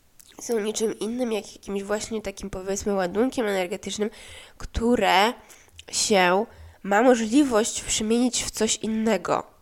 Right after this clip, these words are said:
I teraz pytanie: jeżeli my kurczowo się trzymamy czegoś i nie pozwalamy odejść,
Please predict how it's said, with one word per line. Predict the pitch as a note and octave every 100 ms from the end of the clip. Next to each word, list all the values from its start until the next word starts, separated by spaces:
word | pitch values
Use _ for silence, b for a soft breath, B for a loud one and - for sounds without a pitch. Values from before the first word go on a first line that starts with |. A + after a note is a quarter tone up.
| _ _ _ _ _ _ - b b b b _ -
I |
teraz | G3+ G#3+ A3+ -
pytanie: | A#3 A3 A3 A3 G#3 G3+ G#3+ - _ _ _ _ _ _ _ _ _ _ _ _ _ -
jeżeli | G#3 G3+ A3 B3
my | A3 A3 A3+
kurczowo | A3+ G3 - G#3+ A3+
się | A3 G#3
trzymamy | - F#3+ F#3 G#3 G#3
czegoś | G3+ D#3+ F3 -
i |
nie | G3+
pozwalamy | G#3 G3+ G3 F#3+ F#3+ G#3 F#3+
odejść, | G3 F3 E3+ F#3+ A3 - -